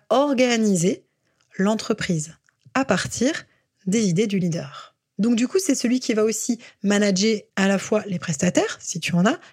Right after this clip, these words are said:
les équipes, si tu bosses en équipe, et si tu le fais pas encore, dis-toi qu'il va prendre en compte aussi le facteur humain. Tout à l'heure, je te parlais de la partie pro et perso. C'est-à-dire que le leader, il a une vision globale sur qu'est-ce qu'il veut comme vie et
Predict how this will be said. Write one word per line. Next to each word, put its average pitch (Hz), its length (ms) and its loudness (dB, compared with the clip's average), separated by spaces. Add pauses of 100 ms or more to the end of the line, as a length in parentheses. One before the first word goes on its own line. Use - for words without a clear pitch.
(100)
les 160 180 0
équipes, 165 300 0
si - 160 -10
tu - 100 -6
bosses 170 220 0
en 165 80 0
équipe, 165 280 -2 (280)
et 185 60 -6
si - 140 -8
tu - 120 -4
le 214 60 0
fais 185 120 2
pas 277 140 2
encore, 247 440 -2 (360)
dis-toi 294 320 -2
qu'il - 160 -4
va 185 100 2
prendre 262 300 -2
en 185 80 0
compte - 200 -6
aussi - 180 -4
le 208 80 2
facteur 202 420 0
humain. 180 220 0 (360)
Tout 208 160 -4
à 214 80 4
l'heure, 277 180 2
je - 60 -8
te - 140 -2
parlais 202 580 0 (260)
de 190 120 0
la 202 140 0
partie 202 360 -2
pro - 340 -2
et 240 100 2
perso. - 360 -2 (320)
C'est-à-dire 202 460 0
que - 80 0
le 202 100 4
leader, 202 320 0
il 190 160 0
a 175 40 0
une 175 120 0
vision 175 300 0
globale 190 500 2
sur - 240 -4
qu'est-ce - 220 -6
qu'il 180 160 -2
veut 170 140 -2
comme 165 260 -2
vie 185 240 -2 (320)
et 208 320 0